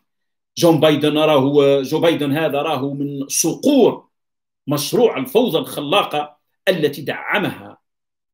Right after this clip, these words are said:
أوباما، كان من صقورها وكان من دعاتها، معناها أنك داخل على مرحلة جديدة،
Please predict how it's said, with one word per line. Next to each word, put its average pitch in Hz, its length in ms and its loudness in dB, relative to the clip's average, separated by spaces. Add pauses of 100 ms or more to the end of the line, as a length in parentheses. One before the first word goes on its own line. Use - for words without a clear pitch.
(680)
أوباما، 117 400 -6 (680)
كان 175 180 2
من 160 80 2
صقورها 156 720 0 (120)
وكان 175 280 0
من 165 120 -2
دعاتها، 165 640 -4 (180)
معناها 165 500 -6
أنك 170 220 -6
داخل 233 440 0
على 196 260 0
مرحلة 190 440 0
جديدة، 240 640 0